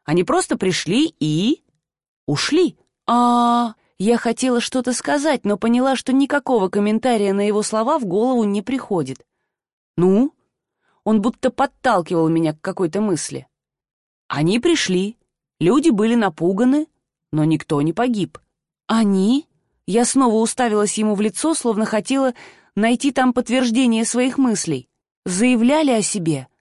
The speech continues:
Предупреждали? Да. Ротик хлопнул ладонью по столу.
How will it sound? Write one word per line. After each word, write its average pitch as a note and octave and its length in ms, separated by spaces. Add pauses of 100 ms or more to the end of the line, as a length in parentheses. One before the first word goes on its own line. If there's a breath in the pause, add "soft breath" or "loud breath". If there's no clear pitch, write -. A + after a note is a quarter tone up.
(220)
Предупреждали? B3 1000 (600)
Да. D#3 340 (640)
Ротик E3 520
хлопнул F#3 460
ладонью F3+ 480
по E3 180
столу. C3 360